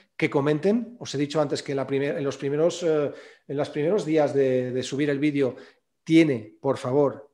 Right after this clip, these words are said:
tiene que tener comentarios, vida, respuestas, likes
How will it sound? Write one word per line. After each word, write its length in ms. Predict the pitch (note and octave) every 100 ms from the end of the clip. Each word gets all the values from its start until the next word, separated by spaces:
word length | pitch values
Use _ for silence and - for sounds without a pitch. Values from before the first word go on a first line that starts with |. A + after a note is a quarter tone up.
| _
tiene 480 | - D#3+ C#3 A#2 _
que 280 | - C#3+ C3
tener 320 | C3 C3 C#3
comentarios, 680 | C3+ A#2+ A2+ C#3 C#3 B2+ A2
vida, 420 | C3 C#3 A#2 A#2+ - - -
respuestas, 840 | B2 A#2+ - D#3 D#3 C#3 A#2 - D#3
likes 420 | D3 D3 B2+